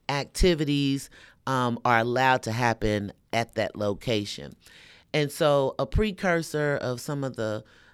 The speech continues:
zoning and form district rules that we have in our land development code, um, a precursor to that was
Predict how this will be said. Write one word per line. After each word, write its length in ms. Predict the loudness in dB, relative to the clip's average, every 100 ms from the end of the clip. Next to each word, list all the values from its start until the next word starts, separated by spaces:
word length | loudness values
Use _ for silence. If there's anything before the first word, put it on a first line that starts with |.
| _
zoning 720 | -8 -2 0 0 -2 -2 -2
and 200 | -4 -6 -4
form 260 | -2 -2
district 440 | -2 -4 -4 -8 -4
rules 280 | -2 0 0
that 80 | -4
we 120 | -2
have 220 | -2 -4
in 80 | -4
our 140 | -4
land 300 | -2 -2 -2
development 580 | -4 -2 -2 -2 -8 -8
code, 400 | -6 -4 -4 -6 -14 -20 -20 _ -4
um, 180 | -2
a 60 | 4
precursor 540 | 6 6 2 -2 -4
to 160 | -4 -2
that 440 | 2 2 2 -2 -4
was 480 | -2 2 2 0